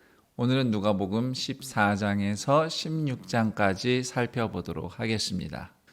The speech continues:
누가복음에서 아주 중요한 테마가 하나님의 나라 잔치입니다. 오늘 십사, 십오, 십육 장을 읽으면서도 잔치라는 테마를 생각하면서 읽으시면 도움이 많이 될 겁니다.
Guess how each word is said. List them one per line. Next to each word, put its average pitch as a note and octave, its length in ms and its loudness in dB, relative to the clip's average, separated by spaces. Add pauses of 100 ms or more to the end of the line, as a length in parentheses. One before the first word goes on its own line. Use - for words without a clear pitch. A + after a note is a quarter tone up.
(120)
누가복음에서 B2 920 4
아주 A2 220 0
중요한 B2+ 1040 2
테마가 C3 720 2 (400)
하나님의 F3 720 4
나라 G2 320 2
잔치입니다. A2 960 -2 (260)
오늘 D3+ 300 6
십사, E3+ 500 6
십오, D3+ 380 2
십육 D#3 420 0
장을 C3+ 240 2
읽으면서도 A#2 1120 0 (160)
잔치라는 E3+ 1300 4
테마를 F#3 960 4
생각하면서 F3+ 1300 2
읽으시면 A#2 560 2
도움이 B2 320 0
많이 G2+ 260 0
될 A2+ 220 0
겁니다. F#2+ 500 -4